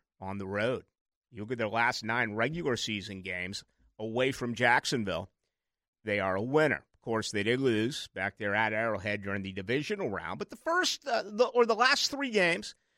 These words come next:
in two thousand and twenty-two, and I'm counting both of those matchups in London because it's not in Jacksonville. And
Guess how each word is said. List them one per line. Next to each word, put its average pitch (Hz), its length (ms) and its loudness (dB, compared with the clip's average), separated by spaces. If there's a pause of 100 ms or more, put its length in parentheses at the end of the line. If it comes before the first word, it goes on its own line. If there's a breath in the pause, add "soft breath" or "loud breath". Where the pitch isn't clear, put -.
(480)
in 156 140 0
two 214 160 -2
thousand 190 460 6
and 160 120 0
twenty-two, 160 560 0
and 143 80 2
I'm 175 120 0
counting 180 400 0
both 175 320 6
of 170 100 -2
those 147 300 6
matchups 127 760 2
in 120 240 -4
London 87 380 -6 (680)
because 110 400 -2
it's 117 180 -6
not 107 300 -2 (100)
in 107 260 -6
Jacksonville. 107 680 -2 (1000)
And 101 640 -2